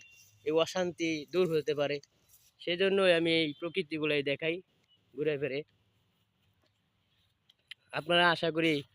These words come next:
এই সব ভিডিওগুলো স-, সব জায়গায় দেখবেন। এই অন্য অন্য ভিডিওগুলা,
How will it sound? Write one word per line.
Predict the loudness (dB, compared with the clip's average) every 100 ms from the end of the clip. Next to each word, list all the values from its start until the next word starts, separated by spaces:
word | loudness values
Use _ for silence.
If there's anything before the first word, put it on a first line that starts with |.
| _ _ _ _ _ _ _
এই | 0 2
সব | 2 2
ভিডিওগুলো | 2 2 4 4 2
স-, | 2 -2 -4 -4
সব | -4
জায়গায় | 0 2 2 2
দেখবেন। | 0 0 -2 -6 _ _ _ _ _ -4
এই | 0 4 2 2
অন্য | 0 2 2
অন্য | 2 2
ভিডিওগুলা, | 0 0 2 2